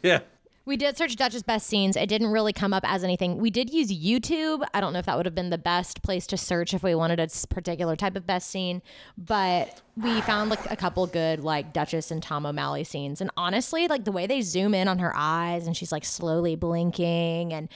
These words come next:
Speaker 2: the coyness that Michael was talking about, it was definitely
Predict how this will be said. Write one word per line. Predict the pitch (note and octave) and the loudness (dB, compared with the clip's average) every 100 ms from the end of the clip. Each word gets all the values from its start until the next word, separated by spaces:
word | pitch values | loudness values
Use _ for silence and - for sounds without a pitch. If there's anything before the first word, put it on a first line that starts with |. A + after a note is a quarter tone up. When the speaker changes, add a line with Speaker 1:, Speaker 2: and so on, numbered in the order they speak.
| - - - | -18 -20 -6
Speaker 2:
the | A#3 | -4
coyness | - G3+ G3 A3+ B3+ - | -2 0 2 4 2 0
that | D4 | 0
Michael | F#3+ A3 A3+ | 0 2 2
was | B3 - | 2 0
talking | F3+ F3+ A#3 B3 | -2 -2 0 0
about, | C4 C#4 C#4+ - | 2 2 0 0
it | A#3+ | 0
was | E4 C4+ | 0 -2
definitely | G#3 G#3+ - F#4+ C#4 G3 F#3+ F3 | 0 0 0 0 0 0 0 0